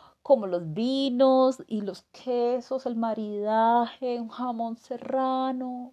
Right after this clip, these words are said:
todo como muy fancy, ¿sí? Esa es otra manera, porque son elegantes, son más refinados,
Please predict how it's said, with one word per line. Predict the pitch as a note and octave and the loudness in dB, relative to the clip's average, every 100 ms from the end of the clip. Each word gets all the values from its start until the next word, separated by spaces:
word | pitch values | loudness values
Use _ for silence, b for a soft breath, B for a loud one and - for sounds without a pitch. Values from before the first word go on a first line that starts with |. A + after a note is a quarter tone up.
| _ | _
todo | C4 B3 B3 | 6 8 6
como | B3 A#3+ | 4 -4
muy | G#3 G#3 G#3 - - | -4 -6 -8 -12 -6
fancy, | C#4 B3+ C4 C4 B3+ B3 A#3 A#3 _ _ | -4 -2 -4 -6 -6 -8 -8 -10 _ _
¿sí? | - D#4 _ _ b b b b b b _ _ _ _ _ | -8 -8 _ _ b b b b b b _ _ _ _ _
Esa | G#3 A3 A#3+ | -4 2 4
es | |
otra | C4 B3+ B3+ | 4 4 2
manera, | A#3 F#3+ G3 F3+ F3 | 2 0 0 0 0
porque | G3 | -6
son | F#3+ F3+ - | -8 -4 0
elegantes, | G#3+ F3+ F3 F3 F3 - D#3 | 2 4 4 2 -2 -6 -2
son | E3 E3 E3+ F3 _ _ _ _ _ _ | 0 -2 -4 -10 _ _ _ _ _ _
más | G#3 G3 G3 - | 4 6 6 4
refinados, | G3 G3 F#3 E4 D#4+ - - | 0 0 -2 0 0 -4 -8